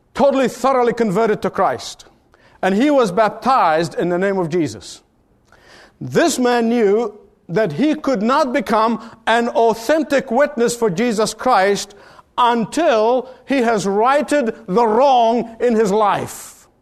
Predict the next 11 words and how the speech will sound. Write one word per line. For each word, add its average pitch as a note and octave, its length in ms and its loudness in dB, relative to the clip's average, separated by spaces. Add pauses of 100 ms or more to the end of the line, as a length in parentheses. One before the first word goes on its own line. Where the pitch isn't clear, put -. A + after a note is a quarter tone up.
(560)
Let A#3+ 80 0
me C#4+ 80 0
tell D4+ 200 2
you C4+ 100 2
something. E3 400 -2
You C4+ 160 0
can A#3+ 220 0
claim B3 560 0
all B3+ 260 2
you C4 160 0
want. B3+ 380 2